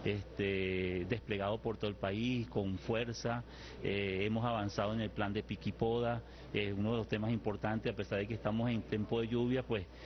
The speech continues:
este, lo hacemos de manera selectiva, por cuanto no es el trabajo, eh, rutinario, precisamente por efecto de la lluvia. Igualmente, este, hemos estado, eh, dura-, eh, de visita, realizando las inspecciones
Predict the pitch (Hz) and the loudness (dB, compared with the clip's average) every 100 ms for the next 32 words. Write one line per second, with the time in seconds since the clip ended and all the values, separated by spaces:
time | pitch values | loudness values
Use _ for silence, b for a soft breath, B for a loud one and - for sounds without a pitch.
0 | B - 104 - 107 101 98 95 87 104 | B -2 -2 -2 0 2 2 0 2 2
1 | 92 - 107 113 120 107 98 98 110 123 | 0 0 0 2 2 2 2 2 2 0
2 | 107 87 107 123 120 98 107 95 101 95 | -2 -2 0 2 0 0 0 2 0 -2
3 | - B 107 110 110 117 117 110 98 98 | -4 B 2 2 2 0 0 0 2 0
4 | 104 113 110 101 90 - B B 92 95 | 0 0 2 2 -2 -6 B B 0 2
5 | 90 92 104 110 113 117 104 104 135 160 | 0 0 0 0 2 2 0 -2 -6 -8
6 | - - - - 101 95 107 104 117 117 | -14 -14 -12 -2 -2 0 0 0 -2 0
7 | 104 95 - 92 110 107 117 131 113 107 | 0 0 -2 -2 0 0 0 2 2 2
8 | 135 B B B 123 117 113 127 131 123 | -2 B B B 2 4 2 2 0 0
9 | 151 151 120 110 - 117 107 101 110 107 | -2 0 -2 -4 -2 2 4 4 2 2
10 | 117 135 127 110 107 107 113 135 135 120 | 2 2 2 2 2 2 2 0 0 0
11 | 110 110 104 95 107 98 104 101 107 107 | 2 2 0 0 0 0 0 2 0 0
12 | - 117 117 143 120 101 107 101 117 131 | 0 0 2 0 2 0 0 0 2 2
13 | 123 104 - 104 120 | 0 -2 -2 0 0